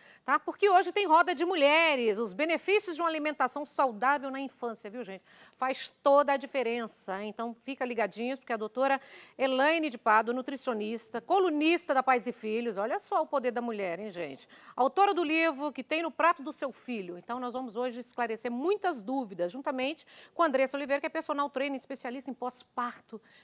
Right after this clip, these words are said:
Gente, que coisa boa, né? Que assunto interessante, né? Cuidar dos filhos desde sempre, né? Será que começa na barriga?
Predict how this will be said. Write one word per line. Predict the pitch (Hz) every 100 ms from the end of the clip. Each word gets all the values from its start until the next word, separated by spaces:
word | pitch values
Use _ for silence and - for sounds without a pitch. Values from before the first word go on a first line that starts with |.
| _
Gente, | 262 294 -
que | -
coisa | 254 262
boa, | 214 214 208
né? | 226 226
Que | -
assunto | 233 269 247
interessante, | 240 254 240 233 220 185 -
né? | 226 220
Cuidar | 220 214 226
dos | 214 -
filhos | 294 262 208
desde | 269 320 349 269 330
sempre, | - 311 269 208 - 190
né? | 220 233 233 - -
Será | 359
que | 359
começa | - 262 262 240
na |
barriga? | 214 214 285 254 180